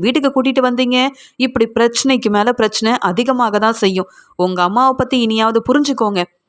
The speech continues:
என் பசங்க இன்னைக்கு வந்தாங்க, நல்லா சாப்பிட்டுட்டு அவங்க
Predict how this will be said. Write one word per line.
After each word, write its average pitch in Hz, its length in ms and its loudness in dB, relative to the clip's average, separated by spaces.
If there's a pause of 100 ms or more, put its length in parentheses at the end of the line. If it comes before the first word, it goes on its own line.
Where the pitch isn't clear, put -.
(120)
என் 185 240 -4
பசங்க 220 380 0
இன்னைக்கு 208 260 -2
வந்தாங்க, 196 380 0 (440)
நல்லா 220 220 0 (100)
சாப்பிட்டுட்டு 220 460 2 (280)
அவங்க 190 200 0